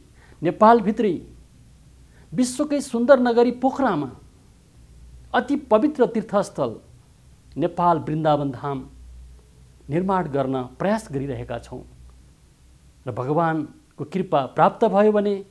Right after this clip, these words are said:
समस्त श्रद्धालु भक्तजनहरूको सहयोग र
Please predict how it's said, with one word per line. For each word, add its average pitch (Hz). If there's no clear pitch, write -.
समस्त 247
श्रद्धालु 175
भक्तजनहरूको 151
सहयोग 170
र 131